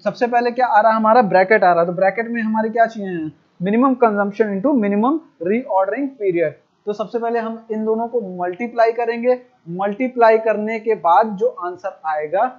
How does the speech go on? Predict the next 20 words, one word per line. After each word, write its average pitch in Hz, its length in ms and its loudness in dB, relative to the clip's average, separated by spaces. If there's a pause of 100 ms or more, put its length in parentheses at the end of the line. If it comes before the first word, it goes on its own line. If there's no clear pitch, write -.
(200)
उसके 208 260 -2
बाद 220 300 2 (300)
कौन 233 180 -2
सा 269 120 0
आ 208 180 4
रहा 165 120 2
है, 185 200 2
Addition 196 380 -2
आ 156 100 -4
रहा 143 160 -2
है, 143 180 -10 (180)
तो 254 80 2
हम 226 380 -6
इन 262 200 -2
दोनों 202 300 0
को 185 180 -6
plus 160 360 -8
करेंगे। 151 480 -4
ठीक - 560 -10
है, 277 120 0